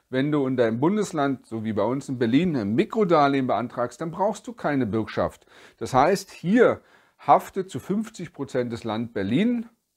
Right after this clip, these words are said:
und die anderen fünfzig Prozent die E U.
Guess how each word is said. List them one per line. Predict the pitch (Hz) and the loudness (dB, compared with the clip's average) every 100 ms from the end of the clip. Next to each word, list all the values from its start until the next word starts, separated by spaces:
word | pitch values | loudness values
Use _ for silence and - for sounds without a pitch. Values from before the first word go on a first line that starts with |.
| - | -8
und | 165 175 - | -6 -6 -10
die | 196 | -6
anderen | 127 123 135 | -4 -2 -2
fünfzig | 143 143 - 160 - | -4 -6 -8 -16 -12
Prozent | 147 - 127 131 - - | -12 -4 -4 -4 -10 -4
die | 135 143 165 | -4 -2 -4
E | |
U. | 214 220 | 0 0